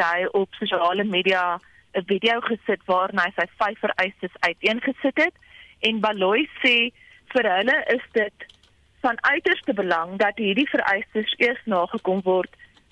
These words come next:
voordat hy Suid-Afrika toe kom. En dit kom nou na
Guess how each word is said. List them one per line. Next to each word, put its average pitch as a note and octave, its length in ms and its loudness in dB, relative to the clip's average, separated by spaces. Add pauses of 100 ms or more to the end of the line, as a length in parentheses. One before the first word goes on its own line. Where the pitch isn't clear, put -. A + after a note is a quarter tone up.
(100)
voordat B3 380 2
hy F3+ 200 0
Suid-Afrika F3+ 720 0
toe F#3+ 120 -6
kom. E3 260 -2 (300)
En B3 200 0
dit B3+ 360 0
kom D4 280 0
nou B3 240 0
na A3 800 2